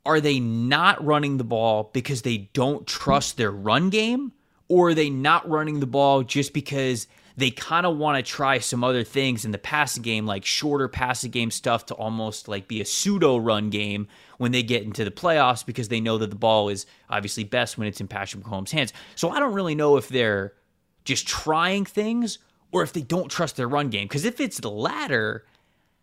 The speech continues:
I get a little bit worried about that once we get into postseason play, especially with neutral sites now involved with, uh, the A F C Championship game and all that kinds of stuff. So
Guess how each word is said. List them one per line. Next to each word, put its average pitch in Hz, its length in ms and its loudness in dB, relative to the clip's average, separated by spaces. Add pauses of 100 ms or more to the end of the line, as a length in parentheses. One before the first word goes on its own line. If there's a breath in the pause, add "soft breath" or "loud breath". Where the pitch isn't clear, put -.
(320)
I - 80 -6
get 214 80 0
a 214 60 6
little 185 180 4
bit 135 180 4
worried 190 300 6
about 110 240 2
that 107 200 2
once 120 220 -2
we 135 80 0
get 120 120 2
into 107 120 -2
postseason 123 500 0
play, 110 280 -2
especially - 420 -2
with 123 180 -2
neutral 135 400 0
sites 151 460 -2
now 120 240 0
involved 113 500 -4
with, 104 260 -2 (400 soft breath)
uh, 104 220 -10
the 120 160 -2
A 123 60 2
F 113 80 -2
C - 100 -8
Championship 127 480 -4
game 123 220 -2
and 107 80 -2
all 117 100 0
that 110 160 0
kinds 98 260 -10
of 98 60 -8
stuff. 92 240 -8
So - 240 -12